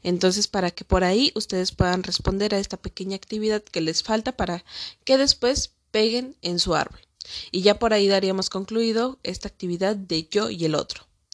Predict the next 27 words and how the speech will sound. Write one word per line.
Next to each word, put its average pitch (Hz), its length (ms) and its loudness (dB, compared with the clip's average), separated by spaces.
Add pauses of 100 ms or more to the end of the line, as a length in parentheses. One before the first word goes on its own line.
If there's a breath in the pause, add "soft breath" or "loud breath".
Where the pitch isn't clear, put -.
(340 loud breath)
dándonos 196 420 2
cuenta 226 320 0
que 208 120 -10
todos 202 400 0
somos 208 320 -2
totalmente 196 680 -2
diferentes, 233 680 0
pero 190 240 0
que 170 140 0
por 170 240 -4
ello 190 200 0
no 196 100 0
hay 170 80 0
problema. 240 520 2 (360 loud breath)
O 180 100 -6
sea, - 240 -2 (140)
es - 320 -4
importante 220 720 -2 (640 loud breath)
saber 190 500 2 (140)
qué 233 220 6
nos 240 200 2
diferencia 240 840 0 (260)
para 269 340 2
sobresalir 180 840 0
en 185 120 -8
la 170 100 -2
sociedad. - 400 -2